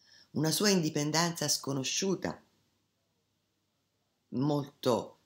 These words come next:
ehm, evidentemente gravide-, gravemente pericolosa per lo, l'umanità, forse preludio di una nuova catastrofe.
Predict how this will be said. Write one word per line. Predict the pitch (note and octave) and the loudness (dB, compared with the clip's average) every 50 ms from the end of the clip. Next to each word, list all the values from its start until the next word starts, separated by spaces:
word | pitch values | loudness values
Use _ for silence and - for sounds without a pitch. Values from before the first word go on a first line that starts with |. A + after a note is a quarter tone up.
| _ _ _ | _ _ _
ehm, | - A2 A#2 A2+ A2 G#2+ F2+ G#1+ A1+ G#1+ G1+ G1+ G1+ G1+ G1+ G1+ - - - - G1+ G1+ G1+ G1+ - - - - | -4 -2 -2 -2 -4 -8 -8 -10 -10 -10 -10 -10 -12 -14 -16 -18 -18 -20 -20 -20 -20 -20 -18 -16 -16 -18 -18 -6
evidentemente | - C#3 C#3+ D3 C3+ C3 C3 C3 C3 - B2+ C3+ C#3 C#3+ C#3+ D3 C#3+ - - C3 A#2 - - - - - | -4 -2 0 2 2 2 2 0 0 0 2 4 4 2 2 0 -4 0 0 0 0 0 -8 -16 -20 -14
gravide-, | - C3 C3+ C#3 C#3+ C#3 C3 C#3 - C#3 D3 C3+ - - | -6 -2 4 6 6 6 6 4 4 4 2 2 -2 -2
gravemente | D3+ C#3 C#3 C#3+ C3+ C3+ C#3 C#3+ C#3+ C#3 C#3+ C#3+ | 0 4 6 6 6 6 4 4 2 2 0 0
pericolosa | C#3 C3+ C3+ B2+ B2+ - A#2+ A#2 C3 F#3 A3 A#2 F#2+ - A2+ - - - _ _ _ _ _ _ | 0 0 0 0 0 0 0 2 2 2 2 2 0 -2 -6 -8 -10 -20 _ _ _ _ _ _
per | _ - A2 A2 G2 | _ -4 -2 -2 -2
lo, | G#2 G2 G2 G2 G2 E2+ - - - | -2 -2 0 -2 -2 -4 -6 -8 -6
l'umanità, | - A#2 A2 A2 G#2 G2 A2 G#2 G2+ - F#2 E2+ - - - _ _ _ _ _ _ _ _ _ _ _ _ _ _ | -4 -2 -2 -2 -2 -4 -4 -6 -6 -4 -6 -6 -6 -8 -20 _ _ _ _ _ _ _ _ _ _ _ _ _ _
forse | _ - - F3+ G3 G3+ G3 G3+ - - F3+ E3 B2 - - | _ 4 6 8 8 8 6 4 0 4 4 4 4 4 0
preludio | - - C#3+ D3 D#3 E3 E3+ E3 D#3 D3 B2+ G#2+ - | -2 0 0 2 0 0 0 2 4 4 4 4 2
di | - C#3 | -2 -2
una | C3+ C3 B2+ B2 A#2 - _ _ _ _ _ | 0 0 0 0 -2 -8 _ _ _ _ _
nuova | - C3+ C3+ A#2+ A#2 A#2+ A#2+ | -4 -2 -2 -2 -2 -6 -6
catastrofe. | - A#2+ A#2+ - F3 D#3+ C3 - - - - - - D2+ - - - - | -6 -2 0 0 0 0 0 -4 -6 -8 -8 -10 -10 -10 -10 -12 -16 -16